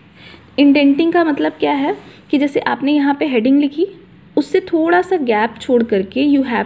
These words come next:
to write subheading। जैसे एक sequence में लिखना होता है। Indenting का मतलब ये होता है कि एक heading जैसे यहाँ से start की,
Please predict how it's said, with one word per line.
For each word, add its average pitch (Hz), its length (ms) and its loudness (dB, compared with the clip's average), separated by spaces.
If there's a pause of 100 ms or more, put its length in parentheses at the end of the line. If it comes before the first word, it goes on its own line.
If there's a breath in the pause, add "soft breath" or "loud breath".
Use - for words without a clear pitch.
(120)
to 277 60 2
write 233 260 2 (500 loud breath)
subheading। 196 440 -2 (500 loud breath)
जैसे 233 180 2
एक 277 360 -2
sequence 294 640 0
में 208 60 0
लिखना 180 240 -4
होता 165 180 -6
है। - 80 -10
Indenting 247 500 0
का 302 60 0
मतलब 277 320 -2
ये 277 60 0
होता 269 240 -2
है - 80 -4
कि - 220 -8
एक 247 180 -2
heading 254 280 0
जैसे 262 200 -4
यहाँ 240 240 0
से 277 140 -4
start 254 320 -2
की, 427 260 0